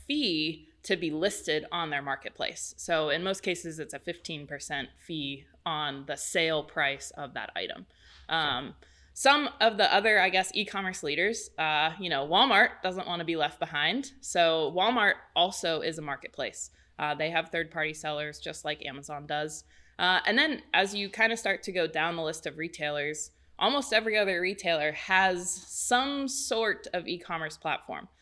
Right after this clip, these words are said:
Speaker 2: Yep.
Speaker 1: whether it's a traditional marketplace or some kind of hybrid or something they control. That's kind of where it varies by these different retailers.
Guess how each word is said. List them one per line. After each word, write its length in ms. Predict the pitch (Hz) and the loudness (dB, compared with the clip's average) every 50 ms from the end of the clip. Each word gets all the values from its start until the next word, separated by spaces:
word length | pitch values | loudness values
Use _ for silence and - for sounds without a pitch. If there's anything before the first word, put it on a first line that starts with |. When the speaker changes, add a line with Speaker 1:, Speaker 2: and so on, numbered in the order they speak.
| _ _ - | _ _ -6
Speaker 2:
Yep. 100 | - - | 6 6
Speaker 1:
whether 260 | 180 185 190 202 202 | 6 6 8 6 4
it's 220 | 196 - - - | 4 2 0 -4
a 60 | 165 | -8
traditional 520 | - - - 156 156 180 180 - 208 175 156 | -8 -6 -6 -4 -4 -2 -4 -4 -6 -6 -4
marketplace 840 | 143 143 156 160 - - - - 202 190 196 196 196 202 - - - - - | -2 -4 -4 -2 -4 -10 -8 -4 -2 -2 0 -2 -2 -6 -8 -10 -10 -8 -6
or 240 | 165 160 156 151 | -4 -4 -4 -4
some 240 | 156 - - 175 170 | -6 -6 -8 -8 -8
kind 220 | 160 - 170 156 143 | -8 -8 -8 -8 -8
of 80 | 139 | -10
hybrid 580 | - - 147 147 156 156 175 175 180 196 190 196 - _ _ _ _ | -4 -2 0 0 0 0 0 0 0 0 -2 -6 -14 _ _ _ _
or 280 | - 196 196 196 190 185 | 2 2 4 4 2 0
something 320 | - 180 165 165 160 151 | -4 -6 -6 -6 -6 -4
they 100 | 147 151 | -4 -4
control. 640 | 151 - 156 139 - - 139 143 160 180 208 202 - _ _ _ _ _ | -4 -6 -12 -12 -10 -6 -4 -2 0 0 -2 -2 -8 _ _ _ _ _
That's 260 | 160 165 180 - - | 2 2 2 0 -4
kind 200 | - 185 170 160 | -4 -4 -4 -4
of 80 | 156 | -4
where 140 | 156 147 135 120 | -6 -6 -6 -6
it 100 | 139 139 | -4 -4
varies 460 | 156 151 151 147 143 143 143 139 - | -2 -2 -2 -2 -4 -6 -8 -12 -12
by 520 | _ - 151 147 151 147 147 143 143 139 143 | _ -2 -2 0 0 0 0 -2 -4 -6 -8
these 240 | 147 135 135 135 - | -12 -14 -14 -12 -12
different 320 | - - - - 101 - - | -12 -12 -10 -10 -12 -10 -10
retailers. 640 | - - - - 98 - - - - - - - | -14 -12 -8 -10 -8 -8 -10 -14 -16 -16 -16 -16